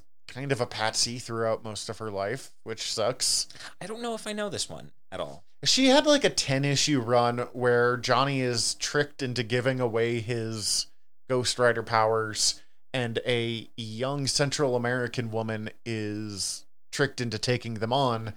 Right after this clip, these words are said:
Speaker 1: and she eats all of the soul, or all of the sin of her local village, but it just destroys their personalities, and they become, like,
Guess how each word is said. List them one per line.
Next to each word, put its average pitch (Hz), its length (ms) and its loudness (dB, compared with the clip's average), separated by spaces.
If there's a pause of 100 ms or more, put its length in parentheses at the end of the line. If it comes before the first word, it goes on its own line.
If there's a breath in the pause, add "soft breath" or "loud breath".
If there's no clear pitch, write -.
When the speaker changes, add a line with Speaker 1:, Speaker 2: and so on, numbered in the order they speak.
(100)
Speaker 1:
and 117 180 -2
she 127 140 2
eats 170 340 0
all 175 260 6
of 156 120 4
the 151 100 8
soul, 156 720 8
or 139 160 6
all 175 220 10
of 165 120 4
the 143 80 6
sin 175 400 4
of 117 200 2
her 127 120 0
local 135 360 2
village, 120 440 4
but 113 120 0
it 95 80 -2
just - 260 -2
destroys 120 480 2
their 117 100 0
personalities, 123 840 -4
and 113 140 -6
they 107 80 -4
become, 104 360 -6
like, 92 320 -8